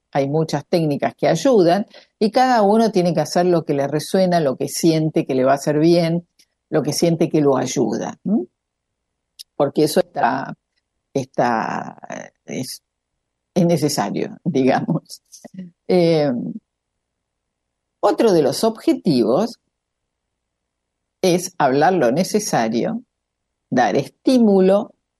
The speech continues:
y emplear la palabra con fines constructivos.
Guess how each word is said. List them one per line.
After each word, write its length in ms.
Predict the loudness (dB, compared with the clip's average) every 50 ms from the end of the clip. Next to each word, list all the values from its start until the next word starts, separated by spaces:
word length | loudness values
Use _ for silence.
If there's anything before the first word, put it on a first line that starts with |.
| _ _ _ -4
y 160 | -2 0 0
emplear 580 | 2 0 0 0 0 2 2 4 2 2 0 0
la 320 | 0 2 2 2 0 0
palabra 560 | 0 2 2 4 2 2 2 2 0 0 -2
con 280 | 0 -2 -2 -2 -2 -6
fines 480 | -4 -2 0 2 2 2 2 0 -2 -4 _ _ _ -6
constructivos. 1900 | -2 -2 0 0 -2 -4 -6 -8 -14 _ _ -2 0 0 0 0 -2 -6 _ _ _ -4 -2 -2 -2 -2 -4 -6 -8 -10 -10 -18 -20 -20 -20 -20 -20